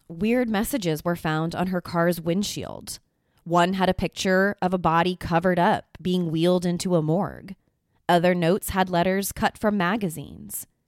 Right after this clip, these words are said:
Raw meat was delivered to her front doorstep. Her dog, Heidi,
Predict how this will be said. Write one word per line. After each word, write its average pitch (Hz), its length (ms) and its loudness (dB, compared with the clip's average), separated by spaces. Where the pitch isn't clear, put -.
Raw 180 300 6
meat 214 640 -2
was 180 120 0
delivered 160 440 0
to 156 100 -4
her 160 140 0
front 151 340 -6
doorstep. - 680 -8
Her 190 120 0
dog, 175 360 6
Heidi, 190 600 -2